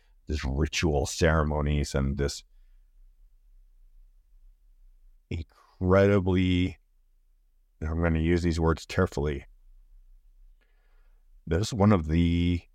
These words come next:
most powerful entities I've ever,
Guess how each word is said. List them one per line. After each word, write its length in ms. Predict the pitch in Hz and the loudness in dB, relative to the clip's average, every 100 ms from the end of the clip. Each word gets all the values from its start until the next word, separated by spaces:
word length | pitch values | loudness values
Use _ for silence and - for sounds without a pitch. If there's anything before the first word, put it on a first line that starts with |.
| _ _ _ - | _ _ _ -8
most 460 | 73 80 85 - | -2 0 0 -4
powerful 840 | - 76 87 92 98 95 98 92 - _ _ - _ _ | -6 0 2 2 0 0 2 0 -6 _ _ -20 _ _
entities 600 | 82 87 - 82 98 95 | -2 -2 0 -2 0 0
I've 280 | 87 78 73 - - | 2 0 -4 -12 -4
ever, 600 | 80 78 80 80 80 | -2 2 2 2 0